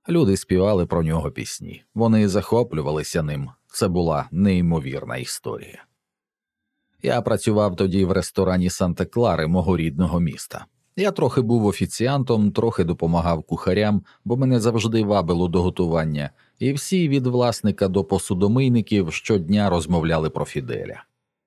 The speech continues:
Одного разу, що він уже помер, бо так сказали по радіо, а потім, що все-таки живий і далі воює.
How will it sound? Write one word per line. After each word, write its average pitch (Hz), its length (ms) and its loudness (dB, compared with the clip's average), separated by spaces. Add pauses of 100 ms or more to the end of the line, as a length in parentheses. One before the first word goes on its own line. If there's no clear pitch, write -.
Одного 143 440 2
разу, 117 440 2
що - 220 0
він 107 160 4
уже 101 320 4
помер, 110 460 2
бо 85 120 -2
так 87 220 -4
сказали 90 440 0
по 92 180 0
радіо, 92 520 2
а 98 100 0
потім, 214 380 -2
що 156 360 0
все-таки 160 480 -2
живий 90 380 0
і 123 140 2
далі 90 260 0
воює. 71 580 -4